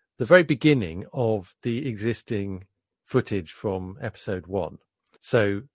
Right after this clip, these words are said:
people will be quite familiar with seeing the kind of actors rushing up and, and going through the door there. For me, as I kind of said with Fury of the Deep, the big weakness of this animation is when you see the kind of where, essentially, where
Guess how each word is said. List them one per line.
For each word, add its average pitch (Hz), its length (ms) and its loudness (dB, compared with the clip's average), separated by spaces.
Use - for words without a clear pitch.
people 151 320 0
will 117 180 2
be 117 180 0
quite 110 340 0
familiar 113 480 -2
with 101 240 -6
seeing 104 380 -6
the 101 100 -10
kind 110 180 -6
of 92 60 -4
actors 101 480 -6
rushing 101 420 -4
up - 220 -10
and, 95 360 -6
and 107 280 -6
going 104 260 -2
through 104 220 -6
the 98 60 -4
door 123 320 4
there. - 300 -12
For - 160 0
me, 151 400 4
as 160 180 0
I 175 80 6
kind 151 220 -2
of 117 40 -10
said 127 240 0
with 120 120 -8
Fury 117 360 -2
of 98 120 -10
the 107 80 -14
Deep, 101 320 -4
the 120 100 -14
big 151 320 -4
weakness 127 640 -6
of 98 120 -10
this 104 180 -8
animation 101 640 -6
is 107 480 -6
when 104 220 -4
you 98 180 -6
see 101 380 -6
the 92 120 -8
kind 95 380 -6
of 87 160 -8
where, 131 160 4
essentially, 147 460 4
where 120 220 0